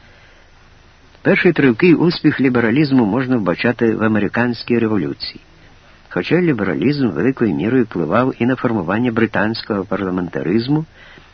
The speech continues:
і на першу конституційну фазу французької революції. У своїй найзагальнішій формі лібералізм охоплює і республіканський рух, хоча більшість лібералів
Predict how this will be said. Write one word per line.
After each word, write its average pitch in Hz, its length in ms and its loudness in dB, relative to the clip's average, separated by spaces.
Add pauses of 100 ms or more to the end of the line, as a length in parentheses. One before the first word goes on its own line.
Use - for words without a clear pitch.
(120)
і 98 100 0
на 95 120 2
першу 160 420 0
конституційну 85 880 -4
фазу 131 380 -2
французької 101 800 -4
революції. 95 540 -6 (1400)
У 104 100 -2
своїй 135 240 4
найзагальнішій 127 880 2
формі 80 460 -4
лібералізм 113 640 2
охоплює 123 560 2
і 117 100 2
республіканський 143 880 0
рух, 98 420 -2 (540)
хоча 104 260 0
більшість 135 540 0
лібералів 95 720 0